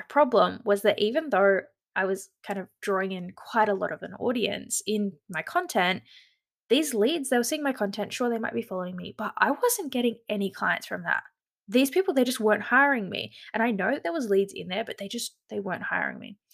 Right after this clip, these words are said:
So this perpetuated that belief that, well, if they're not working with me, obviously they're following me, so they must like my content, but they don't see me as credible enough. Obviously, it's because I don't have enough followers. So this cycle continued over and over and over again.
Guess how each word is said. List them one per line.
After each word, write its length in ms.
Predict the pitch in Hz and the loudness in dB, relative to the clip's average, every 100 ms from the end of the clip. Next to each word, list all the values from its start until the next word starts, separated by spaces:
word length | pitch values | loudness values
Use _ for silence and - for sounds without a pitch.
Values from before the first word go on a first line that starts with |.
| - - | -16 -2
So 160 | 277 | 2
this 200 | 247 339 | 2 0
perpetuated 640 | - 269 254 - 208 196 190 | -2 -2 -2 -2 -2 -2 -2
that 180 | - - | -4 -2
belief 420 | 208 - - - | -2 0 -2 2
that, 180 | 214 - - _ _ _ _ _ _ | 2 2 -6 _ _ _ _ _ _
well, 100 | 226 | -2
if 80 | 226 | 0
they're 100 | 294 | 2
not 220 | 330 - | 2 4
working 340 | 202 269 285 214 | 4 4 4 2
with 140 | - | 0
me, 100 | - | -2
obviously 280 | - 277 359 | -2 0 0
they're 120 | 262 | 0
following 440 | - 254 262 208 | 0 2 4 2
me, 100 | 190 | -2
so 140 | 190 208 | -4 -2
they 80 | 208 | -2
must 240 | 269 - | -2 -2
like 160 | 247 220 | -4 -6
my 100 | 202 | -4
content, 480 | 277 269 220 202 - | -4 -4 -4 -6 -2
but 220 | 226 - 226 | 0 0 2
they 100 | 214 | 4
don't 200 | 247 - | 4 2
see 120 | 311 | -4
me 120 | 277 | -2
as 80 | 226 | -4
credible 400 | - 185 185 180 | -4 -8 -6 -6
enough. 340 | 175 - - - | -6 -8 -6 2
Obviously, 560 | 269 247 277 - 320 277 | 2 4 2 0 -4 -4
it's 160 | - | -4
because 720 | - 208 - 220 185 - - - | -6 -8 -2 2 2 2 -2 0
I 40 | |
don't 140 | 208 196 | 0 0
have 160 | 190 | -2
enough 240 | - - - - | -4 -8 -8 -10
followers. 560 | - - - - - _ _ - - - | -6 -4 -6 -8 -16 _ _ -20 -20 -2
So 160 | 233 | 0
this 200 | 214 370 | 2 0
cycle 520 | - 247 226 240 233 - | 4 4 4 2 -2 -2
continued 460 | 214 202 196 95 - | -8 -4 -6 -6 -2
over 280 | 95 98 98 | -2 -2 -6
and 140 | 92 | -10
over 220 | - - - | -14 -14 -10
and 80 | 143 | -10
over 160 | - | -10
again. 220 | - - | -14 -14